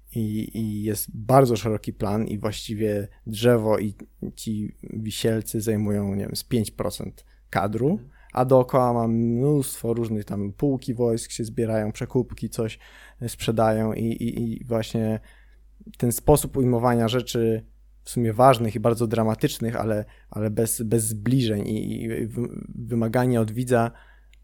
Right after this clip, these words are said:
Speaker 1: em, przeanalizowania całego obrazu i dostrzeżenia przede wszystkim kontekstu, w którym
Speaker 2: Mhm.
Speaker 1: dana rzecz się dzieje i rozszyfrowania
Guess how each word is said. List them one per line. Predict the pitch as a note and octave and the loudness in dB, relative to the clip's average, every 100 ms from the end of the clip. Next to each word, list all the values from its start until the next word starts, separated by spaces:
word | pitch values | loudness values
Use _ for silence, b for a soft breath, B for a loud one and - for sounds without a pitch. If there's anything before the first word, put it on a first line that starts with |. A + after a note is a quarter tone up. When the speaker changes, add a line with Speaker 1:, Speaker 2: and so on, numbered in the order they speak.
| - - | -20 -16
Speaker 1:
em, | - - - - - - - - | -14 -10 -10 -10 -12 -16 -20 -6
przeanalizowania | - A#2 A#2 A#2+ B2+ A#2+ | 0 4 4 4 2 2
całego | - A#2+ C#3+ C3 | 4 6 8 8
obrazu | A2 G#2+ G2+ G#2 G#2 | 6 4 2 0 -2
i | G#2+ G#2+ - b b | -2 -4 -8 b b
dostrzeżenia | A#2+ - - C3 B2+ | -2 0 2 2 2
przede | - B2+ | 2 0
wszystkim | C#3 | 0
kontekstu, | B2 A#2+ D3 F3+ - A#2+ | 0 2 4 4 0 -12
w | |
którym | - - G#2+ G#2 | -8 -4 -2 -4
Speaker 2:
Mhm. | A#2+ - - - | -8 -16 -16 -8
Speaker 1:
dana | A2+ A2+ G#2+ | 0 2 2
rzecz | A2 G#2 | 0 -4
się | - G#2+ | -6 -4
dzieje | G#2 G2+ G2 | -2 -2 -2
i | - A2 G#2+ G#2 b b - | -4 -6 -6 -10 b b -8
rozszyfrowania | A#2 A2+ - A#2+ - A2+ A#2+ A#2 A2+ A2+ | -4 -2 -2 -4 -2 0 2 2 0 -2